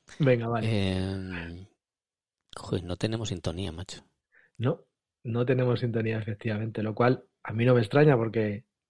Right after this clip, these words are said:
Speaker 1: si no te paras, pues, para elegirla, pues, ¿cómo la vas a elegir? Es complicado.
Speaker 2: Sí, la verdad, estamos ahí todo el día enredados haciendo cosas
Speaker 1: Mm,
Speaker 2: y,
Speaker 1: efectivamente.
Speaker 2: y al final, pues, pues no tenemos nada.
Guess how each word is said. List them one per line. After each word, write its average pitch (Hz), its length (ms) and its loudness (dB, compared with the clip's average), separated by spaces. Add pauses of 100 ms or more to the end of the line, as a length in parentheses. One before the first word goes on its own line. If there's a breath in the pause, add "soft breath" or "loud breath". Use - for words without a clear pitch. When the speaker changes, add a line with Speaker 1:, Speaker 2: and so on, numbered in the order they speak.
Speaker 1:
si - 180 -2
no 120 140 4
te 127 100 6
paras, 135 560 4 (240)
pues, 107 260 -8 (340)
para 113 180 0
elegirla, 131 580 2
pues, 110 160 -8
¿cómo 123 220 4
la 113 60 6
vas 110 160 4
a 107 40 -2
elegir? 104 380 -2 (160)
Es 101 160 -8
complicado. 110 600 -2 (360)
Speaker 2:
Sí, - 120 -10 (300)
la 87 120 -10
verdad, 90 200 -4
estamos 90 320 -4
ahí 90 100 -2
todo 92 180 -2
el 90 60 -2
día 92 140 0
enredados 95 380 2
haciendo 90 280 -4
cosas 113 380 -2 (480)
Speaker 1:
Mm, 120 120 2 (180)
Speaker 2:
y, 92 360 -2
Speaker 1:
efectivamente. 101 680 -8 (420)
Speaker 2:
y 107 80 -4
al 98 120 -2
final, 90 360 -6
pues, 92 720 2
pues 90 160 -2
no 101 100 0
tenemos 85 320 -2
nada. 87 240 -6